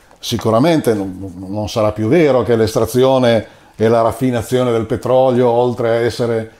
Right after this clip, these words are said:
costose, onerose, eccetera, causa problemi ambientali. Avranno risolto questo problema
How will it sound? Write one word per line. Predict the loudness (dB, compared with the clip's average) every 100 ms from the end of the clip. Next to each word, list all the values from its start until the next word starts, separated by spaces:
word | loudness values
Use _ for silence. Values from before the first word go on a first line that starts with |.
| _ _
costose, | -6 -6 -2 0 2 2 0
onerose, | 0 0 0 0 -2
eccetera, | 0 0 2 0 -4 -20 _ -20 -6
causa | -2 0 -2 -4
problemi | -6 -2 -2 -2
ambientali. | -4 -6 -6 -4 -4 -8 -10
Avranno | -12 -12 -10 -10
risolto | -10 -4 0 0 0 -2
questo | -4 -6
problema | -6 -2 0 0 -2